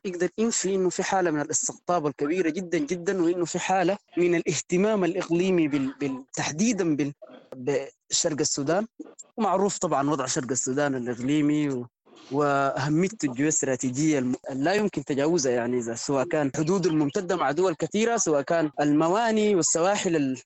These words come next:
الممتد في ولاية البحر الأحمر، سواء كان طبيعة ال-، الموارد اللي بيسخر بها الإقليم. المخيف بالنسبة لمواطني شرق السودان الآن إنه المنطقة ما اتعافت إلى الآن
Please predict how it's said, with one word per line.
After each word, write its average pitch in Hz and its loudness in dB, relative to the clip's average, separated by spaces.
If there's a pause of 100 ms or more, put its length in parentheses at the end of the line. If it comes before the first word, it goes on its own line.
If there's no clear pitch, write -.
الممتد 151 -2
في - -2
ولاية 156 2
البحر 139 -4
الأحمر، 175 -2
سواء 151 0
كان 160 0
طبيعة 170 2
ال-، 131 -2 (200)
الموارد 170 2
اللي 135 0
بيسخر 147 -2
بها 156 0
الإقليم. 131 0 (120)
المخيف 185 -2
بالنسبة 208 -2
لمواطني 175 0
شرق 214 -2
السودان 214 0
الآن 220 2
إنه 233 0
المنطقة 202 0
ما 240 0
اتعافت 196 -2
إلى 196 2
الآن 180 0